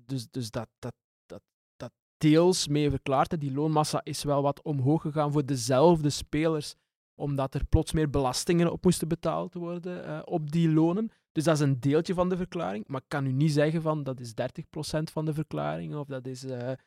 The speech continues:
tien procent van de verklaring. Daarnaast is het ook zo dat we natuurlijk in een, in een, in een, in een periode van, van, eh, koopkrachtproblemen hebben gezeten, van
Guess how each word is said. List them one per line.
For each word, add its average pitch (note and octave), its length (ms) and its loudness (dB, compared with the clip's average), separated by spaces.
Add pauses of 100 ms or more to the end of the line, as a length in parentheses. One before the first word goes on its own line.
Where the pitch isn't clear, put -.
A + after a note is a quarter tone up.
(220)
tien F3+ 220 0
procent E3 440 2
van C#3+ 160 2
de C#3 80 2
verklaring. C3 500 -6 (520)
Daarnaast C#3+ 500 2
is E3 80 2
het D#3 140 2
ook D3 160 -6
zo D#3+ 180 -2
dat F3 160 0
we E3 60 2
natuurlijk E3+ 460 -4
in D3 80 -2
een, C#3+ 140 -6
in C3+ 120 -10
een, C3+ 240 -8
in C3+ 180 -10
een, B2+ 460 -12 (440)
in C3 120 -12
een B2 80 -12
periode C#3 480 -4
van, C3 360 -2
van, B2 420 -6
eh, B2+ 400 -8 (400)
koopkrachtproblemen F3+ 760 4
hebben F3 160 -2
gezeten, F3 240 -2
van D#3 40 -12